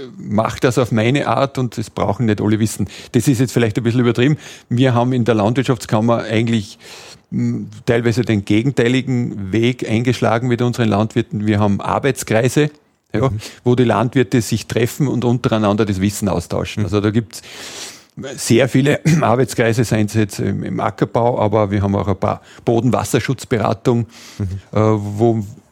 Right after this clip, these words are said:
Speaker 1: wo einfach eh diese ganzen ökologischen Themen
Speaker 2: Und
Speaker 1: alle
Speaker 2: auch
Speaker 1: an
Speaker 2: Lernen dabei ist.
Speaker 1: Genau, genau, wo
Speaker 2: Mhm.
Speaker 1: man das eigentlich in Kleingruppen den Landwirten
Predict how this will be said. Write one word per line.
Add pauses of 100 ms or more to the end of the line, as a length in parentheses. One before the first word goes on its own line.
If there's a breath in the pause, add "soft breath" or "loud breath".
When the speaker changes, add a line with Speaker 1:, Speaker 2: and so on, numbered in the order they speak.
Speaker 1:
wo
einfach
eh
diese
ganzen
ökologischen
Themen
Speaker 2:
Und
Speaker 1:
alle
Speaker 2:
auch
Speaker 1:
an
Speaker 2:
Lernen
dabei
ist.
Speaker 1:
Genau,
genau,
wo
Speaker 2:
Mhm.
Speaker 1:
man
das
eigentlich
in
Kleingruppen
den
Landwirten